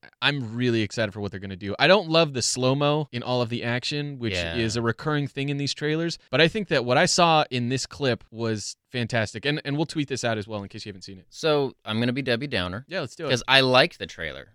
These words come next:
Speaker 2: The trailer
Speaker 1: Mm-hmm.
Speaker 2: was great. I also liked the Man of Steel trailer, because that was also a
Speaker 1: Mm.
Speaker 2: great trailer.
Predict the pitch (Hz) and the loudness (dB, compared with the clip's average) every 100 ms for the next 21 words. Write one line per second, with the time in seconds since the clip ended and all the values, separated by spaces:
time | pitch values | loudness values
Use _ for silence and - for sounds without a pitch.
0 | - - 151 127 110 - 139 151 - 117 | -14 -4 -2 0 -4 -4 -2 -2 -2 4
1 | 131 214 - 156 120 101 101 - 98 95 | 4 4 -2 -2 2 2 2 -2 -2 0
2 | 110 - 233 233 - 85 62 - _ _ | -2 -8 -10 -12 -8 -8 -8 -12 _ _
3 | - 139 135 156 156 156 - 214 202 123 | -10 -6 0 0 0 -6 0 0 2 0
4 | 101 92 90 - - 80 62 | 0 0 -4 -4 -4 -4 -6